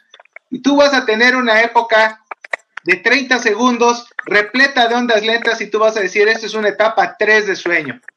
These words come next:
Recordemos que desde el dos mil siete desapareció la etapa cuatro. Sin embargo, en el, eh, eh, con la nueva clasificación, vemos esa etapa de sueño de ondas lentas,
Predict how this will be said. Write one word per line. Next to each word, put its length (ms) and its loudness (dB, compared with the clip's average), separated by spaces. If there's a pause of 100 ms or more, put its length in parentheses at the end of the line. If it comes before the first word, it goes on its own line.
(200)
Recordemos 460 -2
que 140 -2
desde 300 -2
el 100 -4
dos 180 -4
mil 220 -2
siete 340 0
desapareció 640 -2
la 80 -4
etapa 460 -2
cuatro. 460 2 (960)
Sin 240 0
embargo, 580 2
en 80 0
el, 200 -2 (100)
eh, 400 2 (800)
eh, 380 -6
con 140 -2
la 120 2
nueva 260 2
clasificación, 1080 0 (380)
vemos 360 0
esa 180 0
etapa 420 2
de 140 -2
sueño 340 0
de 80 0
ondas 340 2
lentas, 560 0